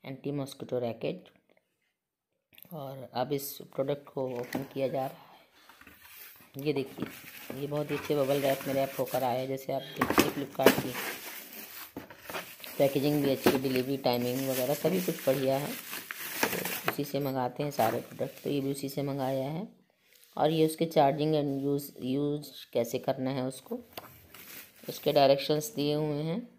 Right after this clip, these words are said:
Warranty की को activate करने के लिए barcode दिया हुआ है, इसको आप activate करके warranty card भी आप ले सकते हैं।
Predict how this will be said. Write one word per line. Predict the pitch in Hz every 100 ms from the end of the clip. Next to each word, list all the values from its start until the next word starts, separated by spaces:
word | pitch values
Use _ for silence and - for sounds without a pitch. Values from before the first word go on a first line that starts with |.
| _ _ _ _ _ _ _ _ _
Warranty | 135 151 151 151 147
की | 151 - 180 175 - - - - _ _ _ _ _ _ -
को | 143 143 135 131 - - 139
activate | - 147 147 143
करने | 151 143 143
के | 139
लिए | 135 139
barcode | 135 135 131 139 143
दिया | 139 143
हुआ | 139 143 143
है, | 151 -
इसको | - - -
आप | 117 120
activate | - 127 135 -
करके | 123 - 131
warranty | 131 135 131 131
card | 135 135 139
भी | 135 135
आप | 131 135
ले | 139
सकते | - - -
हैं। | 143 156